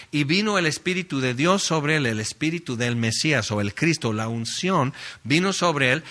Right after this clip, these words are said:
y se apartó de él en la cruz. Y eso es como, como vimos cuando él murió por nuestros pecados.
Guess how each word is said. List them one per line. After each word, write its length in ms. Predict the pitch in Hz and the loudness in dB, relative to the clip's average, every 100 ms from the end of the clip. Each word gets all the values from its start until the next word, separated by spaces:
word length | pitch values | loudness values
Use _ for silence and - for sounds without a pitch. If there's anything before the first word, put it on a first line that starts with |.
| - _ | -20 _
y 200 | 175 175 - | 0 0 0
se 160 | - | 0
apartó 540 | 143 139 135 120 208 214 | 0 2 0 2 0 2
de 160 | 139 | 2
él 140 | 135 - | 0 0
en 180 | 147 143 | -2 0
la 140 | 127 | -4
cruz. 420 | - 185 113 - - - | -2 -2 -2 -6 -14 -2
Y 60 | 131 | 2
eso 160 | 151 | 4
es 120 | 160 - - | 2 -2 -2
como, 340 | 135 131 127 | 2 2 0
como 260 | - 123 120 | 0 0 2
vimos 440 | 190 175 156 - - | 2 2 0 -2 -2
cuando 340 | 127 123 123 | 0 2 4
él 160 | 156 180 | 2 2
murió 400 | 151 143 151 190 | 2 2 2 2
por 160 | 175 | -2
nuestros 380 | 156 165 - 147 | -2 -4 -4 -4
pecados. 580 | 131 113 175 160 117 | -4 -4 -4 -2 -2